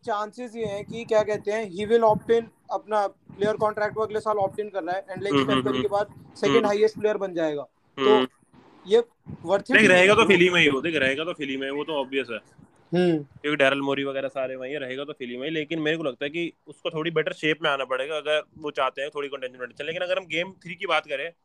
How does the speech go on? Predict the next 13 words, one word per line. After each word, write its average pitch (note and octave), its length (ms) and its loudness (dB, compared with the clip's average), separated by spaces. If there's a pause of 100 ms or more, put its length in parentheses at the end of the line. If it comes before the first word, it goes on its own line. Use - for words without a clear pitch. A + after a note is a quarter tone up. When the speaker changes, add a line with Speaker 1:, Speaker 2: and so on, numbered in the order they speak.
(160)
Speaker 2:
तो D#3+ 60 -6
इसमें F3+ 240 -6
यही E3 240 -6
रहेगा C#3+ 320 -6
कि F3+ 280 -14 (340)
फिली E3 180 -4
was F3+ 100 -6
just D#3+ 180 -8
a - 60 -10
better C#3+ 320 -8
team। D3+ 120 -8
और, D#3 280 -4 (200)
मतलब, D#3+ 280 -4